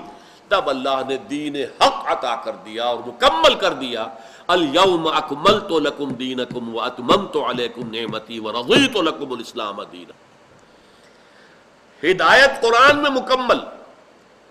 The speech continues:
لہذا وحی کی کھڑکی بند، اور تمدنی ہدایت دین حق کی شکل میں مکمل۔ "الیوم اکملت لکم دینکم واتممت علیکم نعمتی۔" یہ دونوں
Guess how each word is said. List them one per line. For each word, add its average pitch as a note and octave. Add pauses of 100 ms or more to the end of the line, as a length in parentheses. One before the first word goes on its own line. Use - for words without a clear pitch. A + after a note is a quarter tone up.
(400)
لہذا A3
وحی A#3
کی B3+
کھڑکی C4
بند، C#4+ (1700)
اور C4+
تمدنی D4+
ہدایت A3+ (600)
دین D4
حق C#4+
کی C#4
شکل B3+
میں C4
مکمل۔ B3+ (140)
"الیوم C#4+
اکملت C#4
لکم B3
دینکم G#3+ (400)
واتممت E3
علیکم C3+
نعمتی۔" G2 (560)
یہ C#3 (180)
دونوں F#3